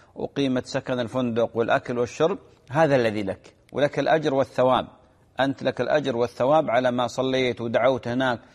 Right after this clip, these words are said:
أكيد صليت صلاة في الحرم بمائة ألف صلاة والدعوات، وتدعو لهذا ال-، ال-، ال-، ال-، ال-، المعتمر عنه والمحجوج عنه، كل هذه تدعو لهم. كذلك الحج، عندك الآن سبعة وثلاثين، إذا قالوا لك: "والله هذه،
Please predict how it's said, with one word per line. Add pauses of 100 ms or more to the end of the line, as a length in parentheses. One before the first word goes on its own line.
(140)
أكيد
صليت
صلاة
في
الحرم
بمائة (100)
ألف
صلاة (300)
والدعوات، (360)
وتدعو
لهذا
ال-،
ال-،
ال-،
ال-،
ال-،
المعتمر
عنه (340)
والمحجوج
عنه،
كل
هذه (400)
تدعو
لهم. (120)
كذلك
الحج، (520)
عندك
الآن
سبعة
وثلاثين،
إذا
قالوا
لك:
"والله
هذه،